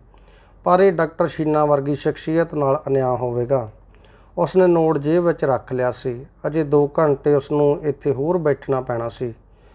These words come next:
ਫਿਰ ਉਸਨੇ ਰਾਜਵੀਰ ਤੇ ਬੱਚੇ ਨੂੰ ਲੈ ਕੇ ਪ੍ਰਾਈਵੇਟ ਰੂਮ ਵਿੱਚ ਚਲਾ ਜਾਣਾ ਸੀ। ਬੱਚੇ ਅਤੇ ਰਾਜਵੀਰ ਨੂੰ ਪਹਿਲੇ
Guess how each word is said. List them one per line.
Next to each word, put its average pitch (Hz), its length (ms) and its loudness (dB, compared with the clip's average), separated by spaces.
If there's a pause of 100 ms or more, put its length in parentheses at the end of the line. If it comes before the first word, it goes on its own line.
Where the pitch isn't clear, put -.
(280)
ਫਿਰ 165 120 2
ਉਸਨੇ 170 300 2
ਰਾਜਵੀਰ 147 480 2
ਤੇ 156 180 -2
ਬੱਚੇ 143 360 -4
ਨੂੰ 143 140 0
ਲੈ 135 160 2
ਕੇ 143 200 0
ਪ੍ਰਾਈਵੇਟ 139 920 2
ਰੂਮ 135 280 0
ਵਿੱਚ 131 160 -2
ਚਲਾ 123 260 -4
ਜਾਣਾ 117 240 -10
ਸੀ। - 140 -20 (840)
ਬੱਚੇ 156 400 4
ਅਤੇ 180 160 2
ਰਾਜਵੀਰ 147 420 2
ਨੂੰ 151 200 0
ਪਹਿਲੇ 160 600 -2